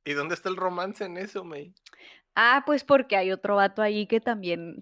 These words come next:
Speaker 2: pues, es muy famoso, que es la competencia del, del novio este mala onda, que es los, la, su competencia directa, y ella lo que busca es ir a audicionar a la agencia de donde está este vato, que es la competencia de su ex,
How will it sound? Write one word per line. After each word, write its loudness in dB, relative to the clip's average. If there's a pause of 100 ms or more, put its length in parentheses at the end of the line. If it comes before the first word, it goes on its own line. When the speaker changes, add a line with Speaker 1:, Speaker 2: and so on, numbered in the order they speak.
Speaker 2:
pues, -2
es -2
muy -8
famoso, 0
que 4
es -2
la 6
competencia 2
del, -2
del -4
novio 4
este 0
mala 0
onda, -6
que -2
es -4
los, -2
la, 6
su -12
competencia -4
directa, -2 (320)
y 4
ella 8
lo 2
que 2
busca -2
es 0
ir 4
a 8
audicionar 2
a 4
la 4
agencia 0
de -2 (500)
donde 4
está 0
este 4
vato, 4
que -8
es -8
la -4
competencia 0
de 2
su -2
ex, 0